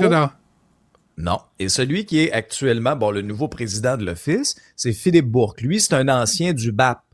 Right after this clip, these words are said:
Speaker 1: Euh, il, il était président du bap, lui, de deux mille dix-sept à deux mille vingt-deux. Et c'est lui qui va devoir trancher sur le sort du secrétaire général de l'Office, Guy Grenier. Tu sais,
Speaker 2: Oh,
Speaker 1: tu
Speaker 2: Guy
Speaker 1: viens pas,
Speaker 2: Grenier.
Speaker 1: c'est pas à tous les jours.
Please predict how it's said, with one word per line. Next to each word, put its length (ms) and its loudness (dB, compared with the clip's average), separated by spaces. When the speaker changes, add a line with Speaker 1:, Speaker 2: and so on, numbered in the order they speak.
Speaker 1:
Euh, 460 2
il, 200 -8
il 180 -4
était 220 2
président 640 2
du 160 -2
bap, 260 4
lui, 160 -2
de 100 2
deux 200 0
mille 200 -2
dix-sept 440 -2
à 80 2
deux 160 -6
mille 200 -10
vingt-deux. 540 2
Et 140 4
c'est 320 4
lui 560 4
qui 100 -4
va 160 6
devoir 400 4
trancher 540 0
sur 220 -2
le 120 4
sort 580 2
du 120 -4
secrétaire 600 4
général 500 4
de 80 4
l'Office, 560 0
Guy 180 2
Grenier. 480 0
Tu 140 0
sais, 60 6
Speaker 2:
Oh, 60 4
Speaker 1:
tu 140 -2
Speaker 2:
Guy 80 0
Speaker 1:
viens 100 4
pas, 80 0
Speaker 2:
Grenier. 160 4
Speaker 1:
c'est 80 4
pas 180 -2
à 60 0
tous 160 -4
les 180 2
jours. 380 -8